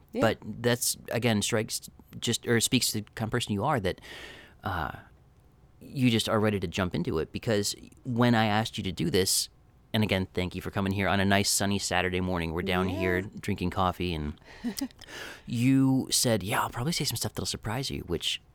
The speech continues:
Speaker 2: I immediately was on board with, like, "Yeah, I bet you will, but
Speaker 1: <laughs> What
Speaker 2: I
Speaker 1: do
Speaker 2: have
Speaker 1: you
Speaker 2: no
Speaker 1: have?
Speaker 2: idea, like, I, I have no calibration for what that is." So I wanted to ask a bit about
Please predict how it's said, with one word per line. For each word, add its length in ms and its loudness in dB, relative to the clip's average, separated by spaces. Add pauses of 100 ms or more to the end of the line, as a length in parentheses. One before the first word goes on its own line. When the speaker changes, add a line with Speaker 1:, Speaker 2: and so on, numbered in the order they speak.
(460)
Speaker 2:
I 80 4
immediately 720 4
was 220 -6 (300)
on 200 2
board 240 2
with, 100 -4
like, 120 -8 (320)
"Yeah, 400 0 (380)
I 100 0
bet 200 4
you 120 2
will, 340 6
but 100 2
Speaker 1:
<laughs> 0 -
What 120 4
Speaker 2:
I 20 4
Speaker 1:
do 80 2
Speaker 2:
have 100 6
Speaker 1:
you 60 6
Speaker 2:
no 180 6
Speaker 1:
have? 80 6
Speaker 2:
idea, 480 4
like, 240 2
I, 240 4 (260)
I 120 2
have 100 0
no 220 4
calibration 640 2
for 80 -2
what 240 -2
that 140 -2
is." 280 -2
So 420 2 (540)
I 60 6
wanted 320 4
to 100 0
ask 260 0
a 60 -2
bit 160 -2
about 460 2